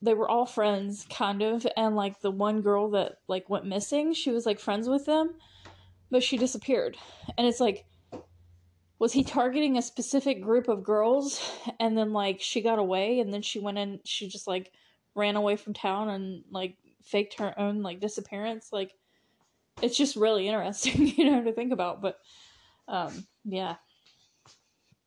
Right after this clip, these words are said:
It's just an interesting story. It's from a very long time ago, but,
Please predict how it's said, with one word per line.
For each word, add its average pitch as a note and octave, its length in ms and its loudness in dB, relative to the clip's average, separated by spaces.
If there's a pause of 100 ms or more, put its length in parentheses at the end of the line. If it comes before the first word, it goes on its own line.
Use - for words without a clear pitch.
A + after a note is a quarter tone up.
(580)
It's - 160 -6
just A3 220 -4
an G#3 80 -2
interesting G3 600 -4
story. G#3 560 -6
It's A3+ 160 -4
from A3+ 220 -4
a G#3 100 -4
very G3+ 280 -2
long G3 220 -6
time G#3 200 -10
ago, G3+ 220 -6
but, G3+ 240 -6